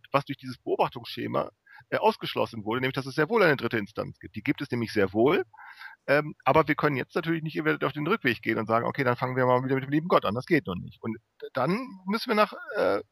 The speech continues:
dann fragen wir ihn eben danach, womit haben wir es denn jetzt zu tun? Und dann brauchen wir eine andere Lösung oder eine an-, einen Ersatz für das alte Metaphysik-Problem. Das hat sich nicht erledigt. Und Luhmann hat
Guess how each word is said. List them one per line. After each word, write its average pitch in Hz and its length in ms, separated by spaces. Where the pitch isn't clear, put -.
dann 170 240
fragen 185 340
wir 175 60
ihn 170 60
eben 170 100
danach, 165 300
womit 156 240
haben 175 120
wir 185 60
es 175 60
denn 180 120
jetzt - 300
zu 208 80
tun? 190 380
Und 104 60
dann 120 220
brauchen 120 420
wir 156 40
eine 151 160
andere 117 300
Lösung 120 580
oder 110 180
eine 107 180
an-, 113 120
einen 110 180
Ersatz 107 560
für 131 280
das 156 160
alte 110 320
Metaphysik-Problem. 139 840
Das 107 140
hat 127 120
sich - 240
nicht 240 440
erledigt. 180 480
Und - 100
Luhmann 175 260
hat - 140